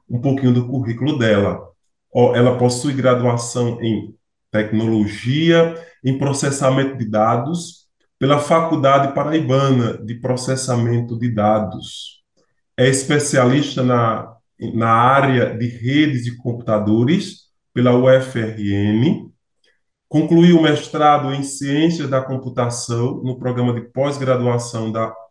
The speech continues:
U F R N. É, recentemente concluiu doutorado no programa de doutorado de informática da Universidade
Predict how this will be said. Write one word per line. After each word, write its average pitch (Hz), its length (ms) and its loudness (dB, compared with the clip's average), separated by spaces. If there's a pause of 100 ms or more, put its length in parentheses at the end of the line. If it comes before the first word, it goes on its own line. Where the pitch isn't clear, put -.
(880)
U 123 240 0
F 120 460 0 (220)
R 107 420 -4
N. 107 580 -2 (880)
É, 123 180 6
recentemente 170 840 0
concluiu 151 640 -4 (180)
doutorado 143 840 2
no 143 120 -4
programa 123 460 -2
de 117 100 -4
doutorado 123 720 -2
de 120 140 -4
informática 123 800 -6
da 127 80 -6
Universidade 123 880 -4